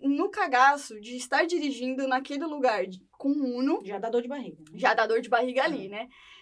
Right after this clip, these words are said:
Speaker 1: E eu tava assim, ó, com muito, começou, aí começou, porque eu me perdi também, né? Teve uma bifurcação, eu me perdi, então isso piorou ainda
Speaker 2: Hum.
Speaker 1: o time pra chegar no lugar.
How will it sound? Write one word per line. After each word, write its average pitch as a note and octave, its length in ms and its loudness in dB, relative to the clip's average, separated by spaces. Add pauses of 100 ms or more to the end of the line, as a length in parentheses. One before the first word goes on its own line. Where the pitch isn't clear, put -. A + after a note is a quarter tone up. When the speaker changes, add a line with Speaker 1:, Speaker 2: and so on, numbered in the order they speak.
Speaker 1:
E C4+ 100 -2
eu D4 160 0
tava E4 220 2
assim, F4 260 0
ó, B3+ 160 2
com D#4+ 220 0
muito, D#4 260 -2
começou, D#4+ 340 -2 (100)
aí C#4 200 4
começou, C#4+ 760 0
porque - 160 -4
eu C#4 180 0
me C4+ 120 4
perdi C4+ 360 -4
também, G#3 360 -8
né? A3 300 -8
Teve A#3 180 -2
uma A#3 120 -4
bifurcação, A3+ 600 -8
eu B3+ 120 -6
me B3 100 -6
perdi, C4 240 2
então C4 180 -2
isso C4 160 -6 (200)
piorou C#4 420 6
ainda B3+ 460 0
Speaker 2:
Hum. A#3 180 -14 (300)
Speaker 1:
o B3 120 -8
time B3 320 -2
pra B3+ 160 -8
chegar C4+ 380 0
no C#4+ 120 -4
lugar. A3 280 -4